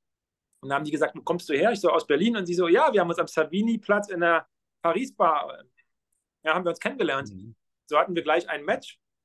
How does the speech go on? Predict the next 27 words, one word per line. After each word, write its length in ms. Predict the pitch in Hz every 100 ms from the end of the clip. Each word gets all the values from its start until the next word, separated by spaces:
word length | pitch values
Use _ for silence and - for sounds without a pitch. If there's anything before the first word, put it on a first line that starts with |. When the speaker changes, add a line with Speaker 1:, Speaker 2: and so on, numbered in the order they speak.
| _ -
Speaker 1:
kommen 200 | 175 175
die 100 | 165
an 160 | 143
Bord 300 | 139 190 240
und 60 | 180
ich 220 | - - _ _ _ _ _
bereite 320 | 127 127 170
mich 140 | 170 -
schon 140 | 139
vor. 380 | - 160 156 - _ _ _ _
Ich 120 | 123 143
habe 140 | 143
ein 340 | 143 147 143 - _ _
fünf 260 | - 180 -
P 180 | - 190
Modell, 480 | 208 202 196 254 -
also 160 | 135 139
nicht 160 | 151
vier 220 | - 196
P, 340 | 220 208 240 277 _ _ _ _ _ _
sondern 260 | 147 151
fünf 280 | - 175 175
P, 200 | - 175
ja? 200 | 135 214 - _ _ _ _ _ _
Proper 500 | - 165 180 190 190 196
Preparation 600 | 170 170 151 170 202 202
Prevents 460 | 170 139 147 175